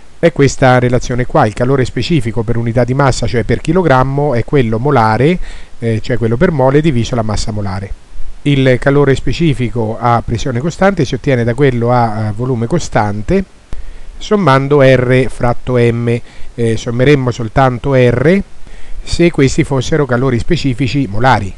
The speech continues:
Ma siccome sono per unità di massa, cioè per chilogrammo, allora bisogna, eh, sommare al calore specifico a volume costante R su M,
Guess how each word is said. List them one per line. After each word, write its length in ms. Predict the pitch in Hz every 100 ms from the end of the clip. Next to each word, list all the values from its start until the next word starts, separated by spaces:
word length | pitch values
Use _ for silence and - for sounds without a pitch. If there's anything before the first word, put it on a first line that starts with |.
| - - - - -
Ma 140 | 226
siccome 320 | 120 196 214
sono 420 | 143 165 147 135 123
per 160 | 135
unità 280 | 131 123 135
di 100 | 131
massa, 360 | 131 120 - 117
cioè 220 | - 120
per 200 | - 117
chilogrammo, 720 | 131 120 113 98 101 127 180
allora 460 | 135 175 156 175 185
bisogna, 1000 | 139 - 127 117 117 110 110 107 104 101
eh, 60 |
sommare 560 | - 120 135 143 117 107
al 80 | 101
calore 360 | 117 120 127
specifico 640 | 110 113 127 123 117 107 107
a 60 |
volume 300 | 104 117 127
costante 640 | 180 - - 107 107 123 113 - - - - -
R 320 | 131 127 117
su 140 | 110 120
M, 300 | 110 110